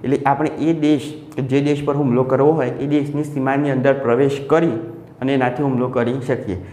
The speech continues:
જ્યારે કોઈ જહાજ હોય, યુદ્ધવાહક જહાજ, તો એને બીજા દેશની સીમાની અંદર લઈ જઈ શકાય નહીં, કારણ કે એનાથી એને ખબર પડી શકે. પણ સબમરીન પાણીની અંદર જો એ દેશની સીમાની અંદર જાય તો સહેલાઈથી એને શોધી શકાતી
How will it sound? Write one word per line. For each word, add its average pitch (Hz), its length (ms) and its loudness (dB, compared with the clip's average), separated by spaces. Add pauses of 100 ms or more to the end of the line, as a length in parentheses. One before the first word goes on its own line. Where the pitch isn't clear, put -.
(260)
જ્યારે 139 260 4
કોઈ 175 220 2 (100)
જહાજ 139 380 0
હોય, 175 180 0 (100)
યુદ્ધવાહક 143 480 0 (120)
જહાજ, 127 280 0 (500)
તો 143 60 -2
એને 147 240 2
બીજા 160 300 4
દેશની 160 320 0
સીમાની 143 420 2
અંદર 131 200 2 (100)
લઈ 131 100 2
જઈ 143 180 0
શકાય 139 480 2
નહીં, 127 160 4 (200)
કારણ 123 260 -2
કે 135 140 4
એનાથી 127 320 2
એને 139 200 -2
ખબર 135 280 2
પડી 127 240 2 (140)
શકે. 120 280 0 (320)
પણ - 160 -6
સબમરીન 170 560 2
પાણીની 143 420 2
અંદર 131 300 2
જો 147 100 4
એ 143 120 0
દેશની 131 320 -2
સીમાની 131 360 2
અંદર 120 200 2 (100)
જાય 127 240 0 (100)
તો 131 140 -2
સહેલાઈથી 123 580 0
એને 139 140 0
શોધી 120 300 0
શકાતી 113 440 0